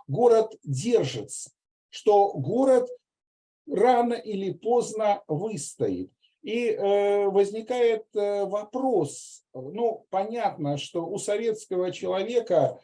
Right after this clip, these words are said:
э, с одеждой было неплохо, <laughs> с одеждой было очень плохо,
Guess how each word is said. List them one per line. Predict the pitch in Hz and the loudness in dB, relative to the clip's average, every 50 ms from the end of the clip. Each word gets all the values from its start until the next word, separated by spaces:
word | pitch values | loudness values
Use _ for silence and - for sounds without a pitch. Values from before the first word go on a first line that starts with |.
| _ _ _ | _ _ _
э, | - 160 156 160 165 165 | 4 6 8 8 6 4
с | 151 - - | 2 0 0
одеждой | 185 180 175 151 151 190 226 233 214 214 170 190 185 180 175 170 165 160 | 0 0 0 0 -4 0 2 2 2 2 0 -2 0 0 0 0 0 -2
было | 156 156 185 220 220 202 190 180 | -4 -4 -4 -2 0 0 0 0
неплохо, | 170 165 170 175 - - 202 208 226 233 220 - - 190 147 | -2 -4 -6 -8 -8 -6 -2 2 4 4 4 4 0 -4 -4
<laughs> | |
с | - - 202 | 0 0 0
одеждой | 214 - 220 220 202 170 170 170 170 170 | 0 2 2 2 2 2 0 -4 -6 -4
было | 165 156 156 160 160 151 - | -4 -2 0 2 4 2 2
очень | - 226 233 247 247 240 - - 233 226 226 - | 2 2 0 2 0 0 -4 -8 -10 -10 -10 -10
плохо, | - 220 226 226 214 208 208 - - 202 185 240 - | -8 0 4 6 6 6 6 4 2 2 2 2 0